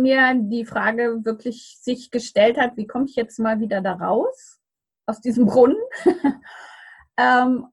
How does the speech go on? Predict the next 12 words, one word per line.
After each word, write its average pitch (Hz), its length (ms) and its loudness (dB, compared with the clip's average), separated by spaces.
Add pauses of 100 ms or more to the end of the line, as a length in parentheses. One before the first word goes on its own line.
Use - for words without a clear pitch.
(420)
und 269 240 4
habe 254 300 2
dann 247 180 0
angefangen, 277 1000 -2 (1160)
ähm, 262 720 4 (560)
für 254 180 4
mich 311 260 4
selber 285 640 4
das 311 180 2
aus 285 220 -4
den 269 180 2
Märchen 247 640 -2